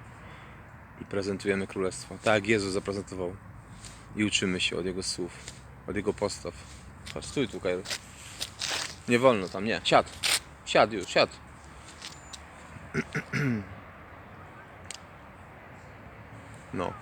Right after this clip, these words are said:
tak właśnie dokładnie jest. <clears throat>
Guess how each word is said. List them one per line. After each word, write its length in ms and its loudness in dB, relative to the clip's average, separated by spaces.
tak 160 8
właśnie 260 4
dokładnie 340 2
jest. 260 2
<clears throat> 60 12